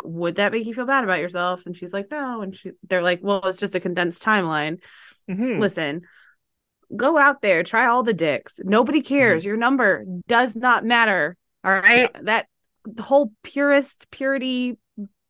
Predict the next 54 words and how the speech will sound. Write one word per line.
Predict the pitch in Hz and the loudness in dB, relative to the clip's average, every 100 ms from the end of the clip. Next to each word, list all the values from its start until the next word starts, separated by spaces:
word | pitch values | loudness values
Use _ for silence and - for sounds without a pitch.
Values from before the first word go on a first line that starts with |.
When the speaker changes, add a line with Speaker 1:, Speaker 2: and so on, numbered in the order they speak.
| _ _ | _ _
Speaker 1:
being | - 269 254 | -6 -2 0
a | |
virgin, | 240 247 233 240 - | 0 0 0 -2 0
all | 254 | 2
that | 269 247 | 4 2
is | 208 | 0
a | |
construct. | 175 247 254 - 247 240 - _ _ _ _ _ | 0 2 2 0 0 0 -4 _ _ _ _ _
Speaker 2:
Oh | 139 | -14
God, | 107 92 92 | -12 -14 -14
yeah. | 95 92 _ _ _ _ _ _ 208 190 | -16 -20 _ _ _ _ _ _ -8 2
Speaker 1:
Be | 277 302 | 4 4
safe. | - 233 277 330 - _ _ - | 2 2 2 0 -6 _ _ -6
Make | 220 - | -6 -2
sure | 240 | 0
that | |
you're | 214 | 0
being | 190 180 165 | -2 -4 -6
safe | - 160 247 370 - _ | -2 0 0 -2 -10 _
if | - 294 | -2 0
you're | 302 | 4
going | 294 294 | 4 6
out | 294 | 4
Speaker 2:
Mm-hmm. | |
Speaker 1:
there | 330 | 2
and | 320 | 0
trying | 302 311 311 | 2 2 2
all | 320 | 0
the | |
dicks. | 330 330 330 - - _ _ _ _ _ _ | -2 -4 -6 -12 -16 _ _ _ _ _ _
But, | 214 185 | 2 4
like, | 190 170 170 - - _ _ _ _ _ _ _ _ _ _ _ _ _ _ - | 4 4 0 -8 -20 _ _ _ _ _ _ _ _ _ _ _ _ _ _ -8
go | |
out | 277 | -6
and | 320 | -4
try | 160 - | -4 -4
'em, | 226 | -4
man. | 170 247 262 _ _ _ | -4 -6 -8 _ _ _
Or, | - 427 | 4 4
you | - | 2
Speaker 2:
Yeah. | 285 | 0
Speaker 1:
know | 339 | 0
what? | 381 - | 0 -2
If | 254 | 0
you're | 294 | 0
a | |
dude, | 269 349 175 - _ - | 2 2 0 -4 _ -10
go | 330 | -8
out | |
and | 320 | -8
try | - 330 | -2 0
all | 330 | 0
the | 302 | -2
pussies. | 330 - 151 - | -6 -6 -8 -10